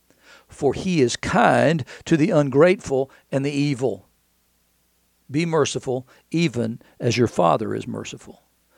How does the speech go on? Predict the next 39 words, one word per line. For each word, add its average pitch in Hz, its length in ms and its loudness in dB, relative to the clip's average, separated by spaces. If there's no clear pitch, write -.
Well, 165 300 2
I, - 100 -2
I 208 160 4
can 165 220 2
be 240 200 4
kind 160 680 4
to - 80 -14
those 165 180 -6
who 160 100 -12
are 135 60 -12
grateful 139 500 -6
and 143 140 -8
good. 143 460 2
It, 170 180 0
it's - 320 -4
God 151 540 4
who 147 240 4
is 135 240 6
great, 147 480 0
kind 147 500 2
to 156 100 -4
the 131 80 -2
grateful 156 640 2
and 147 140 0
the 151 60 -4
evil. 156 420 0
Who 311 180 10
are 240 240 10
the 233 80 6
grateful 143 420 6
and 131 120 4
the 135 40 -4
evil? 127 440 -14
Well, 160 240 2
it - 100 -6
used 165 200 6
to - 80 -8
be 160 100 6
me. 147 380 0